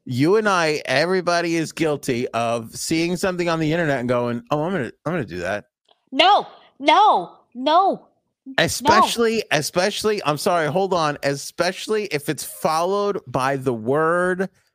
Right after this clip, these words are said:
Speaker 1: challenge. I don't know what it is about the human psyche, but there's something about you can say and do whatever on the internet, and then if you follow it with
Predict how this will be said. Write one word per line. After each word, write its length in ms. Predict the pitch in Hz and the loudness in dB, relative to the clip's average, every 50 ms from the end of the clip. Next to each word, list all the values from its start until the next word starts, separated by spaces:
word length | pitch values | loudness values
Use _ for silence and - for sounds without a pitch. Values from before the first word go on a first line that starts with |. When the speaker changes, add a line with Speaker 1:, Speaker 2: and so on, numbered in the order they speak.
| _ _ _ _ _ _ _ _ _ _ _ _ - | _ _ _ _ _ _ _ _ _ _ _ _ -8
Speaker 1:
challenge. 840 | - - - 202 170 156 160 139 113 101 85 - 64 65 - - _ _ _ _ _ - | -8 -4 -2 -2 0 0 0 0 -2 -4 -6 -8 -12 -14 -16 -18 _ _ _ _ _ -4
I 120 | 135 131 | -2 -2
don't 140 | 139 135 131 | 0 0 -2
know 120 | 131 120 120 | -2 -2 -2
what 280 | 117 117 143 165 190 | -2 -2 -2 0 0
it 100 | 220 220 | 0 0
is 180 | 214 220 202 185 | 0 -2 -2 -2
about 260 | 190 185 175 175 - | -2 -2 -2 -2 -2
the 80 | 175 165 | -6 -6
human 340 | - - 175 160 160 156 | -4 -4 -2 -2 -4 -4
psyche, 380 | 143 - 165 143 143 - - 123 | -4 -2 -2 -2 -2 -4 -4 -6
but 180 | 113 113 110 - | -4 -4 -4 -4
there's 240 | 120 120 120 113 | -2 -2 -2 -4
something 460 | - - 156 151 170 165 - 185 180 170 | -4 -4 -4 -4 -4 -4 -6 -4 -4 -4
about 380 | 147 147 143 139 147 143 - - - _ _ _ - | -2 -2 -2 -2 -2 -4 -6 -10 -20 _ _ _ -6
you 140 | 135 156 160 | -6 -6 -4
can 240 | - - 139 120 | -4 -4 -4 -4
say 560 | 110 - - - 165 156 160 160 165 190 190 113 | -4 -6 -4 0 0 0 2 2 0 0 -2 -2
and 180 | 139 135 131 | -2 -4 -2
do 160 | 120 135 135 | -2 -2 0
whatever 480 | 131 131 127 131 139 151 151 160 175 170 | 0 0 0 0 0 0 0 0 -2 0
on 180 | 131 139 135 131 | 0 -2 -2 -2
the 160 | 131 127 131 | -2 -2 -2
internet, 400 | 147 160 165 170 175 175 175 - - | -2 -2 -2 -2 -2 -4 -4 -4 -4
and 160 | - 120 127 | -4 -2 -2
then 120 | 135 139 139 | -2 -2 -2
if 160 | 139 131 - | -4 -4 -4
you 140 | 127 135 127 | -6 -6 -6
follow 480 | - - - 151 143 156 160 170 185 190 | -6 -4 -2 0 2 2 2 0 0 0
it 120 | 175 110 | 0 0
with 320 | 139 143 143 143 - _ | 0 -2 -2 -2 -4 _